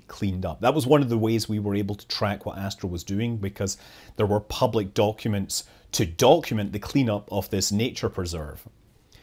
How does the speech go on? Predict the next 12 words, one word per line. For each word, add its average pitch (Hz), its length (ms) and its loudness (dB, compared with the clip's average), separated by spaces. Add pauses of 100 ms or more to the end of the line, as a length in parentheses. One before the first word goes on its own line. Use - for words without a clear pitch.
(600)
So - 160 6
yeah, 202 340 10
um, 151 460 8 (760)
they 160 220 8
did 202 260 6
confirm 214 480 8
that 131 120 2
it 117 40 0
was 110 140 0
a - 40 -2
failure. 143 480 4
They 127 220 4